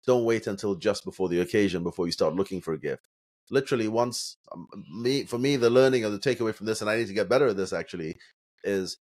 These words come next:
once this Christmas is over, I need to be start thinking about next Christmas from now. And, and not to say I need to go out and buy something now, but at least have my radar up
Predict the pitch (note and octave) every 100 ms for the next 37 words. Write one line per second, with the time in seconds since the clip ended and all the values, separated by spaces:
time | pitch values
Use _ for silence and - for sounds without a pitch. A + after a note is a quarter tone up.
0 | _ A2+ C3+ B2+ G#2+ C#3 C#3+ - - _
1 | _ B2+ - G#2 G2+ A2+ G#2+ F#2+ G#2+ A2
2 | G2+ - G2+ G#2+ G2+ G2 G2 G#2+ - G2+
3 | F#2+ F#2 F#2 G#2 A2 C2 - - _ _
4 | G2+ G2 A2+ A2 F#2 B2 D#3+ - A2+ G2+
5 | A#2 G#2+ G#2+ G#2 G2+ F#2+ C3 E3 G2 F2
6 | E2+ E2 C2 D#2+ - _ _ _ A#2 A#2
7 | C3 C3+ B2+ C#3 B2 A2+ A2 A#2 A2 G2
8 | A2 F2+